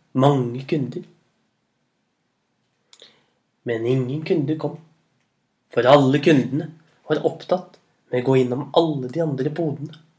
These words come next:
Denne dagen så stekte solen, og det ble riktig så varmt. Så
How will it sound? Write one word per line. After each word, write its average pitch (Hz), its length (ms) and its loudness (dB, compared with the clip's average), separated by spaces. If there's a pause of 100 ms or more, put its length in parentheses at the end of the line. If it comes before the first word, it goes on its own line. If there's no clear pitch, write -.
(2750)
Denne 214 240 8
dagen 190 460 4 (100)
så 185 120 -6
stekte - 440 -4
solen, 175 460 -2 (340)
og 139 140 0
det 135 80 2
ble 131 160 0 (340)
riktig - 540 -8
så 180 160 0
varmt. 175 400 -4 (1200)
Så - 180 6